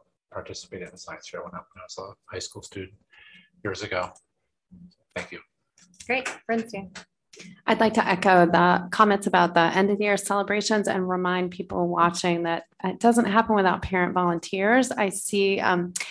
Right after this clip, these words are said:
Speaker 3: emails come out, they're so, um, friendly, uh, but I think the administrators are stressed about, um, some of the events need volunteers, and they can't happen without the volunteers. And if you've ever had three hundred <laughs> middle schoolers in a certain place,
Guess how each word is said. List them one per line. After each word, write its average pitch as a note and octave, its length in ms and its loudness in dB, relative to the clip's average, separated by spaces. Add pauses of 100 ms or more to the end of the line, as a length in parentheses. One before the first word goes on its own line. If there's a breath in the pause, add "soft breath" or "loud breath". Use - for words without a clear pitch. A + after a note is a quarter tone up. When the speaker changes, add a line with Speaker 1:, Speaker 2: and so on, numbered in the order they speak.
(200 loud breath)
Speaker 3:
emails B3 440 6
come B3+ 180 2
out, B3+ 380 6
they're G3+ 160 2
so, G#3+ 760 2 (500 loud breath)
um, G3 200 -8
friendly, C#4+ 840 2
uh, G#3 160 0
but A#3 100 0
I B3 100 0
think F4+ 400 -6
the E4 80 -2
administrators E4 680 0
are C#4 100 -4
stressed - 680 0 (100)
about, G3+ 520 4
um, G#3+ 240 -2
some B3 260 -4
of A#3 60 -4
the A#3 140 0
events G#3+ 580 0
need G#3+ 640 -2 (200)
volunteers, G3 760 -2
and G3+ 220 -4
they G3+ 80 -4
can't G#3+ 300 0
happen G#3 680 0
without F3+ 340 -2
the F#3 60 -6
volunteers. F3+ 580 -2
And G3+ 100 -2
if G3 120 -6
you've G#3+ 140 -2
ever A#3 240 6
had A#3 580 6 (580 loud breath)
three A#3 200 -2
hundred A#3 260 0
<laughs> - 0 -
middle B3+ 220 2
schoolers G#3+ 680 0
in G#3+ 80 0
a G3+ 80 0
certain A3+ 480 -4
place, G3+ 480 4